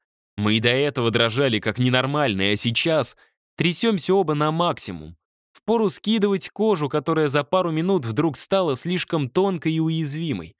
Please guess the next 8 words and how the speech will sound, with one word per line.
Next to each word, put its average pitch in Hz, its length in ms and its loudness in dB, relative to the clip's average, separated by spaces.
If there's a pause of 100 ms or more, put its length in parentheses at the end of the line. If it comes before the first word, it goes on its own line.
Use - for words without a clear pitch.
(280)
Износилась, 190 920 0 (160)
спадает 202 680 0
волнами. 135 600 -2 (280)
Буду 120 340 2
искать 143 460 0
и 123 40 2
находить, 131 680 0
Сонь, 127 400 -2